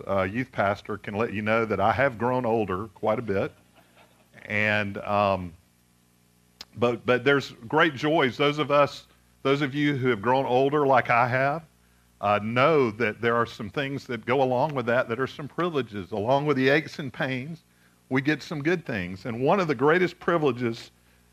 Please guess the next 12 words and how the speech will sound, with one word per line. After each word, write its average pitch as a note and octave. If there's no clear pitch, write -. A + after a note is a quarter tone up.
uh, G#2+
Jackie D3
and A#2+
I, C3
my A#2+
wife's B2+
named A#2
Jackie, B2+
we C#3+
have -
seven F#3+
grandchildren, D#3+